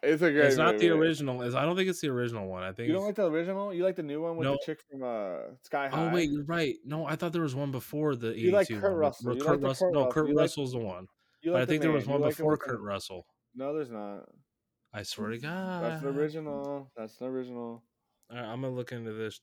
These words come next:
Speaker 2: Derek, talk about The Thing.
Speaker 1: About The Thing? The
Speaker 2: Yeah.
Speaker 1: Thing? This fucking alien that just crashed and, like, they fucking, the, the
Speaker 2: In
Speaker 1: dog.
Speaker 2: Antarctica, by the way, which is
Speaker 1: Yeah.
Speaker 2: more terrifying.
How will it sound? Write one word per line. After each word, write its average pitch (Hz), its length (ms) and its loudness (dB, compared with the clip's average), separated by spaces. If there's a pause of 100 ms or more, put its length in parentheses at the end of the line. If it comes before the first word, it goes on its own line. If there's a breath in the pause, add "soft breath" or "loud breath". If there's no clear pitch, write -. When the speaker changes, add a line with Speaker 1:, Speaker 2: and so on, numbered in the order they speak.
Speaker 2:
Derek, 110 220 -4
talk 113 220 -6
about 107 200 -8
The 98 100 -14
Thing. 92 320 -14 (800)
Speaker 1:
About 131 340 2 (140)
The 123 180 2
Thing? 147 500 -6 (240)
The 143 180 4
Speaker 2:
Yeah. 120 160 0
Speaker 1:
Thing? 208 500 4 (160)
This 151 200 -2
fucking 180 420 0
alien 156 460 -4
that 156 120 -2
just 139 160 -10
crashed 151 460 -6
and, 135 160 -8
like, 127 180 -4
they 127 140 -4
fucking, 135 680 -10
the, 123 200 -2 (160)
the 139 80 0
Speaker 2:
In 143 140 2
Speaker 1:
dog. 117 100 2
Speaker 2:
Antarctica, 127 760 4
by 127 180 4
the 123 100 2
way, 123 200 4
which 123 200 0
is 156 80 4
Speaker 1:
Yeah. 139 260 2 (160)
Speaker 2:
more 120 180 0
terrifying. 113 720 -2